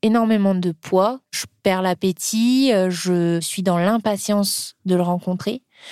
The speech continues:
Donc, il y a une forme, euh, d'euphorie d'avoir rencontré quelqu'un avec qui ça matche autant dans les échanges. Et en même temps, ce truc de ne pas réussir à le voir alors que je sais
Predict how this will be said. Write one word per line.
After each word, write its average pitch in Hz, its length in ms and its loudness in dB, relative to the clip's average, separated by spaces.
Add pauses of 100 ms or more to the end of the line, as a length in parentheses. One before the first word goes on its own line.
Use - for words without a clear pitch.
(240)
Donc, 185 200 0
il 202 40 2
y - 20 2
a 185 40 2
une 185 140 2
forme, 196 460 0
euh, 170 240 2
d'euphorie 202 800 0
d'avoir 170 320 0
rencontré 180 460 -2
quelqu'un 190 380 0
avec 170 340 -2
qui - 200 -8
ça 180 220 -2
matche 175 380 -2
autant 196 380 0 (240)
dans 175 460 0
les 175 240 -2
échanges. 202 500 -2 (580)
Et 190 240 0
en 214 140 2
même 208 280 2
temps, 240 360 -2 (220)
ce - 220 -4
truc 240 380 -4
de 208 100 0
ne 180 140 0
pas 247 240 0
réussir 226 500 0
à 190 100 2
le 190 60 -2
voir 214 240 0
alors 185 220 -2
que 185 160 -4
je 175 180 -2
sais 214 440 -4